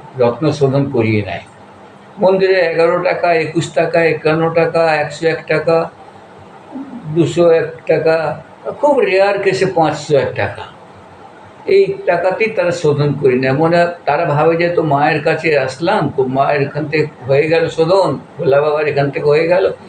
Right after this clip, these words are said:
এটা মোটেও শোধন হলো না। মা কালী, ভোলা বাবা,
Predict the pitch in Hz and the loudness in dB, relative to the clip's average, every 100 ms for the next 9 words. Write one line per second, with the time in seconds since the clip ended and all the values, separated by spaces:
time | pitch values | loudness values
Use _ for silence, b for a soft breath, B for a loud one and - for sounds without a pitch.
0 | B - 127 147 139 131 131 175 226 220 | B -8 -2 0 2 0 2 2 4 2
1 | 202 220 202 196 180 143 113 - - - | 2 2 2 4 2 2 -2 -4 -12 -20
2 | - - - - - - - - 110 139 | -20 -20 -20 -20 -20 -20 -20 -4 0 2
3 | 151 147 - - - - - - - - | 2 0 -2 -6 -18 -20 -20 -20 -20 -6
4 | 127 135 151 147 131 - - - - - | -2 0 0 -2 -2 -6 -16 -20 -20 -8
5 | 104 123 139 139 139 143 135 127 | 0 0 2 2 0 0 -2 -4